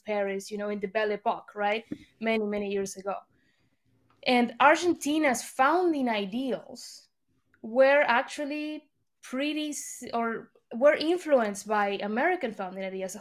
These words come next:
Juan Bautista Alberdi, one of Argentina's founding fathers, um, copied many of, uh, many elements of the American constitutions,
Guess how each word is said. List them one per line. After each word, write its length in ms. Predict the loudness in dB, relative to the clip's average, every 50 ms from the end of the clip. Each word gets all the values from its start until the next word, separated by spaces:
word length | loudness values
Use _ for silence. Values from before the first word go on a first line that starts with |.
| -2
Juan 220 | 2 2 2 4 4
Bautista 480 | 4 2 2 0 -6 -10 -6 -2 -2
Alberdi, 640 | -2 0 2 0 0 0 0 -2 -4 -6 -8 -8 -10
one 340 | -8 -4 0 0 2 2 2
of 160 | 0 -2 -2
Argentina's 600 | -4 -4 -4 -6 -8 -8 -6 -6 -4 -4 -6 -6
founding 420 | -4 -4 -2 -2 -2 -4 -6 -8
fathers, 680 | -4 0 2 4 4 2 2 -2 -8 -10 -12 -14 -18 -20 _ -20 -20 -20 _ _ _ _ _ _ _ -4
um, 420 | -2 -2 0 0 -2 -4 -8 -12 _ _ _ _ _ _ _ 0 6 8
copied 400 | 8 8 6 4 -2 -8 -4 -2
many 400 | 0 2 2 4 4 4 2 2 0 0
of, 100 | -2 -2 -6 -6 -4 -2
uh, 100 | 0 0 2 2 2
many 140 | 2 0 0 0 2
elements 400 | 2 0 0 -2 -4 -8 -10 -10 -10
of 60 | -8
the 120 | -4 -4 -4
American 540 | -2 -2 -2 0 0 0 0 0 -2 -6 -4 -4 -4
constitutions, 720 | -4 -4 -6 -12 -12 -10 -8 -8 -8 -8 -8 -10 -10 -10